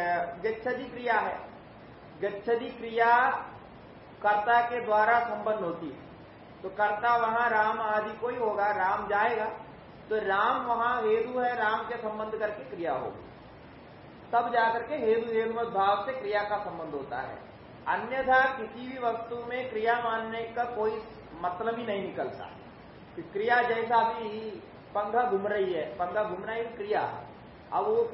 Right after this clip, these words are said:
उसके लिए घूमने के लिए कारण बनेगा पंखा, उसका कर्ता वहां रहता है। तो हेतु, हेतु मत भाव मान करके ही कोई क्रिया को हम मानते हैं।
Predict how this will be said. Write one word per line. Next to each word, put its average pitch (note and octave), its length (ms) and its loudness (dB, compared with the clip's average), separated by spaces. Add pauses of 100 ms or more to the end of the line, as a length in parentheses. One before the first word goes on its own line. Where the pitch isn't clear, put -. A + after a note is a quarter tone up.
(140)
उसके A#3+ 280 -2
लिए A#3+ 180 2
घूमने A3 260 -2
के A#3 120 -2
लिए A#3+ 120 0
कारण A#3+ 380 2
बनेगा C4 320 -4
पंखा, A#3+ 280 -6 (360)
उसका A3+ 200 -12
कर्ता A3 300 -2
वहां A3+ 260 2
रहता G#3+ 300 2
है। E3+ 140 -2 (500)
तो A3+ 200 2
हेतु, A#3 520 4 (160)
हेतु A#3 380 2
मत B3 240 -2
भाव G3 360 4
मान G3+ 380 0
करके A3+ 300 -6
ही A3 160 -2 (120)
कोई G#3+ 160 4
क्रिया G3 340 0
को G3 140 -2
हम - 120 0
मानते A#2+ 240 -8
हैं। - 60 -16